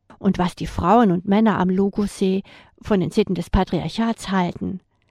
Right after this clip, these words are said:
falls sie sich denn dazu äußern. Kennen sollten sie es. Schließlich steht in jedem Haus ein Fernseher. Das Paradies ist vermutlich auch dort nicht zu finden,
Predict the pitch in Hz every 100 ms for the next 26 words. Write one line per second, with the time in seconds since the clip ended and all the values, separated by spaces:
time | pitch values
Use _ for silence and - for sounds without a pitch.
0 | _ _ _ 254 190 - 185 185 - 202
1 | 185 180 165 - - 208 220 185 - 165
2 | 165 185 190 - _ _ _ _ - 277
3 | 254 262 269 294 _ - 262 214 196 -
4 | 196 180 - - _ - 214 190 185 175
5 | - - - _ - - 190 170 - 180
6 | 175 170 185 220 175 175 - _ _ _
7 | - 170 180 - - - _ - 175 -
8 | - 165 240 - 160 147 175 - _ _
9 | _ _ _ _ - 226 - 247 226 214
10 | 202 - - - 240 247 262 - 247 -
11 | 202 180 - 170 - - - 185 170 202
12 | 180 185